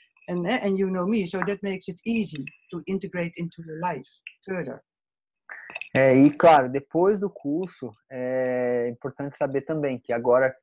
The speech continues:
Speaker 2: estabelecido esse primeiro contato, né, com, com a Vicky, você pode sempre tá,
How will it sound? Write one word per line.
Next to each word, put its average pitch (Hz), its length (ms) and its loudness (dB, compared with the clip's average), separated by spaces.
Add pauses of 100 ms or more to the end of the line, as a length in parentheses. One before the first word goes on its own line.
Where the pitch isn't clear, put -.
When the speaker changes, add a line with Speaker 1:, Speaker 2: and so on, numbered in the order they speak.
(160)
Speaker 2:
estabelecido 135 600 -2
esse 147 160 -8
primeiro 139 340 -4
contato, 135 720 -6
né, 151 260 -10
com, 120 280 -8 (520)
com 131 100 -4
a 117 60 -2
Vicky, 127 260 -2
você 139 300 -2 (180)
pode 143 280 2
sempre 156 540 -2
tá, 147 400 2